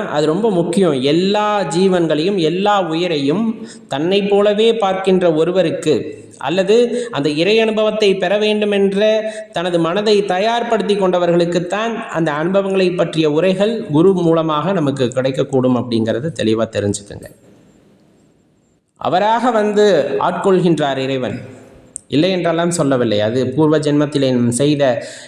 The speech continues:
வினைகளின் காரணமாக, செய்திருந்த தவத்தின் காரணமாக, அது விட்ட குறை தொட்ட குறைம்பாங்களே, கிட்டத்துல போயிட்டு அந்த ஜென்மம் முடிஞ்சிருக்கும். இன்னைக்கு ஓரளவுக்கு பக்குவம் கிடைத்தது, ஆ-, ஆன்மா அப்படிங்கிறதுக்கு அழிவில்லை, அது தொடர்ந்து வந்து கொண்டே தான் இருக்கிறது. அந்த ஆன்மா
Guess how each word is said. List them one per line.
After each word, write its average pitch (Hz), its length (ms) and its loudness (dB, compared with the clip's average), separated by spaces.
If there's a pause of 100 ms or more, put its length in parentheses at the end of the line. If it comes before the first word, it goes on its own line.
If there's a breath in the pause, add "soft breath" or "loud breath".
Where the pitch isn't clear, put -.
(160)
வினைகளின் 143 460 0
காரணமாக, 127 680 -2 (220)
செய்திருந்த 143 580 0
தவத்தின் 147 500 0
காரணமாக, 123 560 -2 (380 loud breath)
அது 117 140 -2
விட்ட 139 280 0
குறை 151 200 0
தொட்ட 139 260 0
குறைம்பாங்களே, 131 600 -2
கிட்டத்துல 151 580 -2
போயிட்டு 147 340 2 (160)
அந்த 131 180 0
ஜென்மம் 139 360 2
முடிஞ்சிருக்கும். 131 540 0 (240 loud breath)
இன்னைக்கு 170 260 2
ஓரளவுக்கு 185 460 0
பக்குவம் 170 400 0
கிடைத்தது, 156 480 0
ஆ-, 135 260 -2
ஆன்மா 185 360 0
அப்படிங்கிறதுக்கு 135 760 0 (420 loud breath)
அழிவில்லை, 143 540 0
அது 117 280 -2
தொடர்ந்து 175 380 0
வந்து 165 260 0
கொண்டே 165 280 2
தான் 147 260 0
இருக்கிறது. 123 320 -2
அந்த 110 160 -2
ஆன்மா 175 360 0